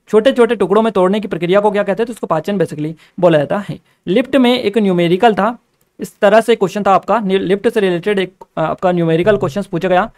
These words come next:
विस्थापन अभिक्रिया से एक क्वेश्चन पूछा गया, समजात अंग से रिलेटेड भी क्वेश्चन आपका पूछा गया।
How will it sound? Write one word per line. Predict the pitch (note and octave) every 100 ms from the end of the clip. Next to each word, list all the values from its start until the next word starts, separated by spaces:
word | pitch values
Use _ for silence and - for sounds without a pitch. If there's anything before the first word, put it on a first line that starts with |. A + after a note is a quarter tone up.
| _ _
विस्थापन | F3+ A3 G#3 C4
अभिक्रिया | A3 F#3 F3+ G3+
से | A3 G3+
एक |
क्वेश्चन | G3+ - G3
पूछा | F3+ F3+
गया, | F3 A3+ - _ -
समजात | G3 G3 G#3 B3+ -
अंग | - G#3+ C4
से | B3+ A3+
रिलेटेड | F3+ F3+ A3+
भी | G#3
क्वेश्चन | G3 E3+ G3
आपका | F#3 G3
पूछा | F3 D#3+
गया। | F3 F3